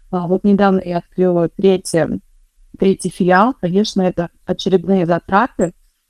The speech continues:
но я знаю, для чего это, я это делаю, и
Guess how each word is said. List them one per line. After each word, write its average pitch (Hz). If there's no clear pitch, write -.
но 190
я 180
знаю, 202
для 175
чего 190
это, -
я 170
это -
делаю, 214
и 226